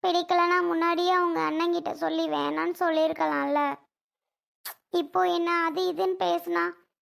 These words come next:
நான் என்ன பண்ண முடியும்? மேரேஜ் ஆனதுக்கப்புறம்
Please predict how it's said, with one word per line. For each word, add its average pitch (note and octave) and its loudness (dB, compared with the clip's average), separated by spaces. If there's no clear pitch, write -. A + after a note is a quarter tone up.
நான் D#4+ 0
என்ன E4+ 2
பண்ண G4 0
முடியும்? E4 -2
மேரேஜ் E4 2
ஆனதுக்கப்புறம் E4 0